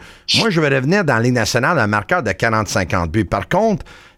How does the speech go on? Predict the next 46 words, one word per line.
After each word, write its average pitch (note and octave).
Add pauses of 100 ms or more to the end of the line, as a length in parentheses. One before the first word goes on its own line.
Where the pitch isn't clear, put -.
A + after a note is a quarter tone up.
dernier G#3
marqueur D3
de A2
cinquante A2+
buts E3
que F3
les -
Canadiens A2+
ont G2
eu, D#3+
on A#2+
sait F3
que -
c'est C#3
pas F#3+
facile D#3+
de E3+
marquer -
qu-, -
cinquante A#2+
buts, D3 (100)
un, F3+ (260)
mais A#2
deux, G#3
encore D3+
plus E3
difficile C#3+
de F3
le C3
faire D3+
à A#2
Montréal. B2 (440)
Évidemment, E3
c'est -
Stéphane D#3
Richer B2
qui A#2+
l'a A2
fait F#2+
deux E3
fois E3+
dans C3+
l'espace A#2+
de A2
trois A2+
ans, C#3+